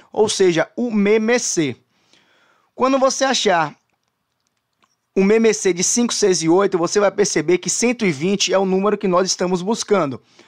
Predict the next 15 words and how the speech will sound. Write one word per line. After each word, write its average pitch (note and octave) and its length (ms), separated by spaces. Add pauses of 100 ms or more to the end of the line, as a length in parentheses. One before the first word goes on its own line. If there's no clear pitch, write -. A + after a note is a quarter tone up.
(320)
Cento G#3+ 320
e G3+ 60
vinte G#3+ 260
é - 20
o G#3 60
número A3 260
mínimo C#4 640 (180)
que G#3+ 120
pode G#3+ 240
ser A3 100
dividido F#3 420
por E3+ 220
cinco, B3+ 500 (240)
por G#3+ 200
seis A#3 440